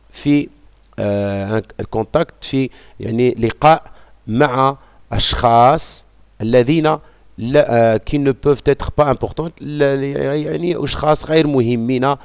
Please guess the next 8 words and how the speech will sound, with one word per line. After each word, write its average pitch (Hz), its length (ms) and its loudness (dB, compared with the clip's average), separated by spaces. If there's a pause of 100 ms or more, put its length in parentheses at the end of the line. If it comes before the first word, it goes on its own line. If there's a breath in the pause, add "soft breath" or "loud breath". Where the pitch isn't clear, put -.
(160 soft breath)
في 147 280 -4 (180 soft breath)
حياتنا 120 760 0
اليومية، 117 400 0
بمعنى 104 360 -6
أننا 127 240 -2
في 135 140 -6
بعض 110 220 -6
الأحيان 185 440 -2